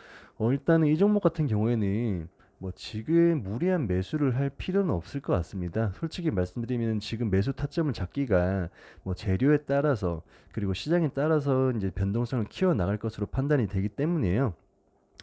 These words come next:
뭐 엑세스 바이오에 관심 있으신 분들은 좀 해당 뉴스 자료를 포함해서 좀 엑세스 바이오에 대한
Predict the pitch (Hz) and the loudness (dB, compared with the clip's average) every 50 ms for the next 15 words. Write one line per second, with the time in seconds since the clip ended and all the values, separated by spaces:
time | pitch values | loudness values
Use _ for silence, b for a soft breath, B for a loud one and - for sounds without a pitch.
0 | B B B B B B B - 104 104 - - 165 165 160 - 165 - - 87 | B B B B B B B -6 -6 -4 -2 -2 -2 -2 0 -2 -2 0 0 0
1 | 87 98 110 131 131 120 - 92 98 98 95 - 131 117 95 - 120 123 120 113 | 0 0 2 2 2 2 0 0 -2 -2 -2 -2 -4 -6 -6 -6 -8 -6 -6 -4
2 | 95 98 104 110 117 113 92 90 90 92 110 120 98 82 82 B B B B B | -2 -2 0 0 0 2 2 2 2 2 2 0 -2 -4 -6 B B B B B
3 | - 107 98 107 147 143 165 156 117 98 101 - - 143 117 - 90 90 92 113 | -6 -4 -2 0 0 0 0 0 0 0 -2 -2 -4 -4 -4 -2 -2 -2 0 0
4 | 113 101 - - - 147 147 127 95 85 87 123 139 170 202 B B B B B | 0 -2 -2 -2 -2 0 0 0 0 0 0 0 -2 -2 -2 B B B B B
5 | B - 101 92 110 - - 160 165 - - - - - - 85 90 98 107 113 | B -8 -6 -4 -4 -4 -2 -2 -2 -2 -4 -6 -4 -2 0 0 2 2 2 2
6 | 107 98 87 90 80 78 78 85 | 2 2 2 0 -2 -2 -2 -6